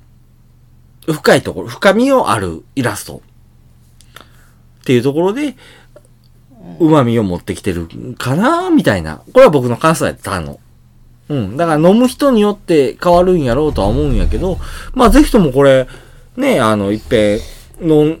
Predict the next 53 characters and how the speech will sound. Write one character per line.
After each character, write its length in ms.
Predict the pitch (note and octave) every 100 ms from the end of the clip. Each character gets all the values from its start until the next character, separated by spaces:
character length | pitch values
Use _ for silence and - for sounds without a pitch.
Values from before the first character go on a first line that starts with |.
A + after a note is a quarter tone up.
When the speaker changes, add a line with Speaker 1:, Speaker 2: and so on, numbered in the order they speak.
| -
Speaker 1:
あ 180 | A2+ G2+
の、 360 | F#2 F2 F2
飲 140 | A2 C3+
ん 40 |
で 60 | D3+
ほ 140 | F#3+
し 120 | A#3+ C#3+
い 40 |
か 140 | G#2
な 160 | D3 F3+
っ 80 | F#3
て 160 | -
い 280 | G#2 G2+ G#2
う 60 | A2
一 120 | A#2+
本 280 | - C3 D3
で 80 | F3+
も 140 | G2
あ 60 | D2
る 80 | F2
し、 400 | - F3 G2+ - _ _ _ _ _ _ - _ _ _ _ _ _ _ _ _ _ -
こ 80 | G3+
の 120 | F#3
イ 100 | G#3
ラ 120 | C4
ス 140 | B3+ -
ト 1000 | B3 A#3+ A#3+ A#3+ A#3 A#3 A#3 A3+ A3+ A3
か 220 | - A#3+
ら 180 | G#3 F3
の、 300 | G3 G#3 - _ _ _ _ _
イ 100 | F3
ラ 100 | G#3+
ス 160 | - -
ト 120 | B3
っ 60 | B3+ _
て 100 | -
い 140 | F2+ F#2+
う 60 |
風 280 | F#2+ - F2+
に 300 | D2+ D#2 G#2+
言 100 | G#2+
う 60 | -
た 160 | D#2
ら 100 | C#2+
す 240 | - - A2
げ 120 | E3+
え 40 |
軽 260 | - A#2 C3
く 120 | A2
な 100 | D2+
る 80 | C#2
よ 100 | C2
な。 160 | C#2